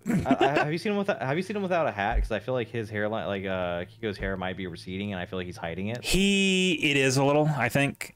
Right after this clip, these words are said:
Speaker 2: He's, 'cause I've, he's
Speaker 1: Yeah.
Speaker 2: showed his streams before. And I think, um,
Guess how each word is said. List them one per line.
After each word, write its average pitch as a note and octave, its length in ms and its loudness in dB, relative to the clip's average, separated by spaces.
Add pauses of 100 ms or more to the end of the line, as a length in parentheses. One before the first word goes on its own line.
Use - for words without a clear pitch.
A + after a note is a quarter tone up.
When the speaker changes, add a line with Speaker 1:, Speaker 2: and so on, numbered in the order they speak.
Speaker 2:
He's, A#2+ 360 4
'cause A#2+ 180 2
I've, A#2 160 2
he's B2+ 220 4
Speaker 1:
Yeah. - 80 2
Speaker 2:
showed A#2 400 4
his G2+ 240 4
streams G2+ 420 2
before. A2+ 440 2 (840)
And F#2 140 4
I F#2 80 4
think, F#2 360 0
um, F2 380 0